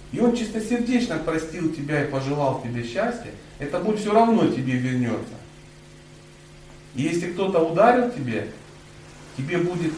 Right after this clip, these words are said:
э, предоставлена справедливая возможность вернуть ему удар. Но даже если ты решил этого не делать, его ударит кто-то другой.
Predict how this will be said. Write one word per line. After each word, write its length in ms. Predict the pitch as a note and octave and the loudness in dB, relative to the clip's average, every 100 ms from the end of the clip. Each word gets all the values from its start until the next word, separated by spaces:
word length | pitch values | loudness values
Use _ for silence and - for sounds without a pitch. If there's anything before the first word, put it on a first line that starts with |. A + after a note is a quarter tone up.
| - - - - | -8 -14 -14 -6
э, 280 | B2+ B2 A#2+ - | -2 0 -2 -2
предоставлена 760 | D3+ D#3+ D#3+ F3 D#3+ D3 C#3+ | 0 2 4 4 4 2 -2
справедливая 800 | C#3+ D#3 F3+ G#3+ G3+ G3 C#3 B2+ | -2 0 0 0 0 2 4 4
возможность 640 | C#3 C#3+ D#3+ G3 G3+ A3 | 2 0 0 0 0 -2
вернуть 400 | C#3 C#3 C#3 C#3+ | 0 0 2 0
ему 300 | C#3 C3+ C3 - | -2 -2 -2 -6
удар. 340 | A#2+ B2 G2 F#2+ - - - - C3+ | -6 -2 -2 -4 -10 -18 -20 -12 -4
Но 120 | D#3 | 4
даже 280 | G3 F#3+ E3 | 6 6 2
если 220 | E3 - | -2 -4
ты 220 | D#3 D3+ | 0 2
решил 360 | D#3 - F3+ C#3 | 2 -2 0 2
этого 300 | B2 A2+ A#2+ | 0 -2 -2
не 180 | B2 | 0
делать, 420 | B2+ D#3+ G#3 A#3+ C3 | 0 0 0 0 -2
его 240 | B2 C3+ | -2 -2
ударит 460 | D3 C3+ E4+ F3 - | 0 2 2 2 -4
кто-то 280 | - C3 B2+ | -6 -6 -4
другой. 460 | A#2+ A#2+ A2 - | -4 -4 -4 -8